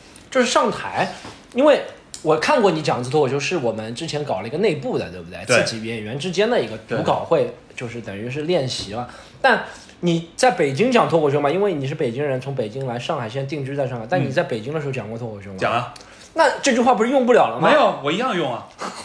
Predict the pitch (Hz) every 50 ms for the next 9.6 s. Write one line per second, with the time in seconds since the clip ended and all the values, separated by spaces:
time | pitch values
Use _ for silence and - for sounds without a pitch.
0 | 453 427 - - 440 403 392 - - - - - - 277 247 - - - - -
1 | 196 196 254 - - 196 180 165 190 - 202 165 143 147 175 240 262 - - 285
2 | 262 254 247 254 240 - - 339 294 - 156 156 139 - 131 120 135 139 135 127
3 | 110 110 110 151 190 180 - - 95 98 - - 131 160 196 - - - 233 190
4 | 139 110 95 95 98 104 - 131 113 101 95 95 98 98 - - 185 196 208 202
5 | 208 196 175 - - - - - _ _ - 233 226 226 330 330 294 220 147 117
6 | 156 151 131 131 123 113 - 113 110 107 127 123 120 107 117 135 139 135 139 98
7 | 104 - - 139 160 160 160 165 170 165 - - - - - 151 220 226 143 117
8 | - - 110 95 - 175 175 185 196 202 196 180 160 143 131 113 113 127 113 107
9 | 117 202 247 233 - - 160 214 226 143 117 107